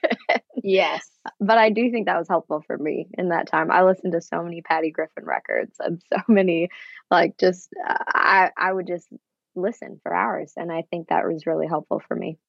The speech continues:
Speaker 2: I'm curious about everyone's sort of process to achieving a goal. Are you a visual, like, so you're listening to those records, are you visualizing in your mind,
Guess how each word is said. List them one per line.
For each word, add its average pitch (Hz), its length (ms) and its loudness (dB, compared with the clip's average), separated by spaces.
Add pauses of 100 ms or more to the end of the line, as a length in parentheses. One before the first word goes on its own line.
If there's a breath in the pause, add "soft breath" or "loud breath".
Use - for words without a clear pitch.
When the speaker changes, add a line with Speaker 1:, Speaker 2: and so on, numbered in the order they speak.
(140)
Speaker 2:
I'm 202 200 2
curious 208 220 -2
about 185 200 2
everyone's 185 360 -6
sort 185 120 -4
of 175 160 -8
process 175 560 0
to - 300 0
achieving 190 480 2
a 175 100 4
goal. 180 440 4
Are 208 120 4
you 240 300 4
a 220 180 4
visual, 214 680 4
like, 196 320 2
so - 120 0
you're 202 120 6
listening 220 400 0
to - 100 -12
those 196 180 2
records, 185 320 2
are 165 100 2
you 233 260 2
visualizing 190 800 4
in 180 120 -2
your 185 100 -2
mind, 180 560 2